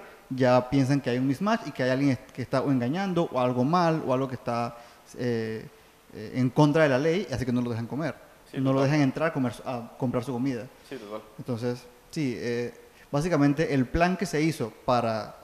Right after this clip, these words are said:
Speaker 1: covid durante el cierre no incluyó a los trans.
Speaker 2: Sí, no, era, literalmente lo-, los de, a las personas trans quedaron fuera de ese plan. O sea, ahí, ahí es donde ves como estas,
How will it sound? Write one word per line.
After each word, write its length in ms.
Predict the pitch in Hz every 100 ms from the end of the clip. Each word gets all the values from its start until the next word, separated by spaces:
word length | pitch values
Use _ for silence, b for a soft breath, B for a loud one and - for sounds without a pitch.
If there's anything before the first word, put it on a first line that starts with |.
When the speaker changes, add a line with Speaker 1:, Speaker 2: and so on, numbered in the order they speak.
| - - - - _ - _ _ _
Speaker 1:
covid 300 | 156 160 214 - - - - - 131
durante 580 | 131 120 120 113 107 - 117
el 100 | 120
cierre 320 | 156 185 202
no 140 | 143
incluyó 380 | 143 147 135 131
a 20 |
los 120 | 120
trans. 300 | - 120 104
Speaker 2:
Sí, 120 | - 151
no, 160 | 135 147 - -
era, 160 | 123 123
literalmente 640 | 123 - 120 127 135 147
lo-, 300 | 143 123 95
los 200 | 113 110
de, 120 | 113
a 120 | -
las 80 | 110
personas 300 | 107 120 123
trans 340 | 139 131 - -
quedaron 340 | 127 127 131 - - -
fuera 320 | - 147 147
de 80 | 139
ese 140 | 127 131
plan. 260 | 127 139 185 -
O 40 | -
sea, 300 | 127 117 -
ahí, 160 | 120 -
ahí 100 | 123
es 80 | 156
donde 160 | 151
ves 140 | 120 123
como 220 | 143 120
estas, 420 | - 147 147